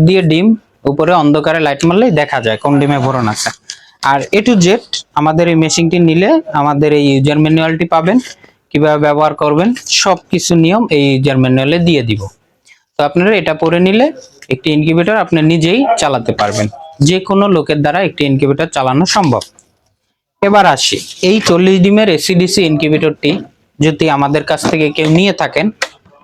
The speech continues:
মাত্র পঁচিশশো টাকা ছিল আগের রেট, এখন আমাদের বর্তমান রেট আমরা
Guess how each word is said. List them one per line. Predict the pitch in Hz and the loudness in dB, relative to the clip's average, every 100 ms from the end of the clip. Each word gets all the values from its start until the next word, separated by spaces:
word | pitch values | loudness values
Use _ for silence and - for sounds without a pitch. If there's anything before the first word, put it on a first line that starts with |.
| _ | _
মাত্র | 143 160 185 - 208 240 | 0 0 -2 -2 2 2
পঁচিশশো | 196 175 190 - - 196 202 - _ _ _ _ _ _ _ _ | 0 -2 -2 -2 0 0 0 -6 _ _ _ _ _ _ _ _
টাকা | 170 175 175 | -4 -4 -2
ছিল | 180 190 151 | 2 2 2
আগের | 147 156 | 0 0
রেট, | 185 285 - _ _ _ _ _ _ 160 | 0 -2 -8 _ _ _ _ _ _ -2
এখন | 180 - 240 190 | -2 0 0 2
আমাদের | 180 165 160 139 | 2 0 2 0
বর্তমান | 165 - 196 180 151 | 0 -2 -2 0 0
রেট | 143 202 185 | 0 0 -2
আমরা | 139 143 | 0 0